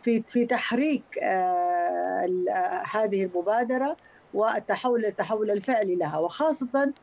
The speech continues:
واليوم ونحن نستمع إلى، آه، كلمات الرؤساء، وجدنا أن هناك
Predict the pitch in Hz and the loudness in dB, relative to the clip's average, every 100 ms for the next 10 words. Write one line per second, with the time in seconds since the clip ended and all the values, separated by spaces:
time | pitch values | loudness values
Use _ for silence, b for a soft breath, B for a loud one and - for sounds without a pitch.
0 | _ _ - - 208 240 254 214 240 240 | _ _ -18 -2 0 2 0 0 0 0
1 | 214 214 - 302 220 - 196 196 196 202 | -2 -4 0 2 2 0 0 0 0 -2
2 | - 185 180 190 202 220 - 175 170 190 | 0 -2 0 0 0 0 0 0 0 0
3 | - 175 214 262 - - B B - 214 | -2 0 0 0 -2 -14 B B -4 0
4 | 226 294 247 240 226 208 202 240 269 | 2 2 0 0 -4 -4 -2 -2 -2